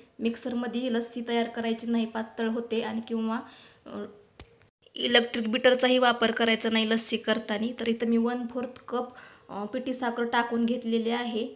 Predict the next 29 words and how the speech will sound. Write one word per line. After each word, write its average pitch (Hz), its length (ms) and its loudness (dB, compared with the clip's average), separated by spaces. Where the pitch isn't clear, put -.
तर 214 80 -4
मी 226 100 4
ही 240 80 0
दीड 247 260 -2
वन 240 240 0
फोर्थ 233 360 -6
cup 226 220 -4
पिठी 233 240 -4
साखर 226 300 -4
टाकलेली 214 440 -4
आहे. 220 340 -4
तर 220 100 -4
छान 247 220 -2
प्रकारे 233 320 0
मिक्स 233 260 -2
करून 233 340 0
घ्यायचं 233 240 2
आहे, 214 140 -2
फेटून 233 320 0
घ्यायचं 233 280 0
आहे, 214 120 0
त्याला 208 260 -6
घट्टपणा 233 540 -4
आला 214 240 -2
पाहिजे 208 440 -4
दह्याला. 233 440 -2
घट्टपणा 233 540 0
आल्यानंतरच 226 720 2
लस्सी 233 260 0